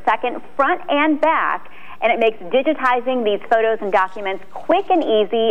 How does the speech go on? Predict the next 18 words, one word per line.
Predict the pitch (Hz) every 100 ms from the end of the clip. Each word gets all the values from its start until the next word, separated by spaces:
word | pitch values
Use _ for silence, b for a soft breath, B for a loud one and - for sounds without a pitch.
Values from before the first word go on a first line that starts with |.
| -
allowing | 220 214 202 208
for | - 190
direct | 190 180 185 -
upload | 233 - 247 240 233
to |
the | 165
cloud | - 247 240 240 -
or | 214 226
your | 165
external | - - 180
hard | 156 220 233
drive | 220 202 196 -
to | 233
pack | 190 160 -
in | 226
your | 240
go | 160 -
bag. | - - -